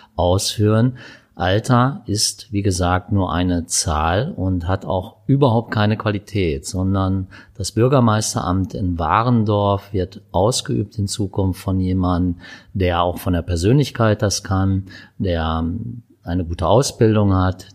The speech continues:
der die Kompetenzen hat, der glaubwürdig ist, der auf die Bürger zugehen kann und der dort auch, äh, keine Berührungsängste hat. Und das ist wichtig. Die Persönlichkeit, die Kompetenz,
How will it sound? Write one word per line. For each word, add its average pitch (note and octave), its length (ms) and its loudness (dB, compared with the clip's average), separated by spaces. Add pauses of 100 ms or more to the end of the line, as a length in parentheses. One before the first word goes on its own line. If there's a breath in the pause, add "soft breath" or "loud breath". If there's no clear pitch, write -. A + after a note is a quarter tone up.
der E2 100 -2
die E2 100 -4
Kompetenzen G2+ 800 2
hat, G2 260 0
der D#2+ 120 -2
glaubwürdig G2 720 0
ist, F2+ 560 -4
der - 160 -6
auf - 100 -6
die - 120 -6
Bürger A#2 360 4
zugehen F#2+ 520 0
kann F2+ 400 0 (420 loud breath)
und F2 580 0
der F2 300 0
dort E2+ 240 0
auch, E2 380 0
äh, F2 200 -4
keine G#2 240 4
Berührungsängste F#2 920 0
hat. E2 160 -2
Und F2+ 160 0
das G2+ 180 2
ist E2 180 -4
wichtig. D#2 500 -8 (220)
Die F#2+ 80 -6
Persönlichkeit, G2+ 1200 2 (400)
die F2 80 -8
Kompetenz, F#2+ 960 0